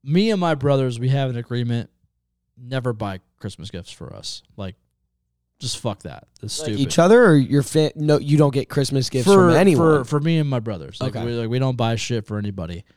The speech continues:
Speaker 1: in ter-, or any of us. Um, so we, all we do is we buy stuff for my mo-, for a mom and dad. And usually it's, like, the day before.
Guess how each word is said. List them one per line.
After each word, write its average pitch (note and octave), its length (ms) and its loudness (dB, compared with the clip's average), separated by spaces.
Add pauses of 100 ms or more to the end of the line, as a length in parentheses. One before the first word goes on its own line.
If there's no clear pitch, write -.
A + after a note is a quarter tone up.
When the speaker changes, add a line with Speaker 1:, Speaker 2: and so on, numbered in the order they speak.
(320)
Speaker 1:
in A#2+ 120 -6
ter-, C3+ 280 -2
or C3 180 -6
any C#3 300 -2
of A2+ 100 -2
us. D#2+ 320 -8 (480)
Um, G#2+ 500 -6
so C3+ 280 -2
we, B2+ 140 -4
all D3+ 240 4
we F#3 100 4
do D3 340 2
is C3 180 -2
we C3+ 120 -2
buy B2 240 -2
stuff A#2 360 -6
for A#2 140 -6
my A2 180 -6
mo-, G#2+ 180 -8 (100)
for G#2+ 400 -6
a A2+ 140 -12
mom A2 380 -2
and G2 120 -8
dad. D#2+ 340 -14 (460)
And B2+ 180 -2
usually E3 440 4
it's, C#3 180 -2
like, A#2 260 -4 (160)
the C3 80 -4
day A#2 260 -4
before. A#2 640 -10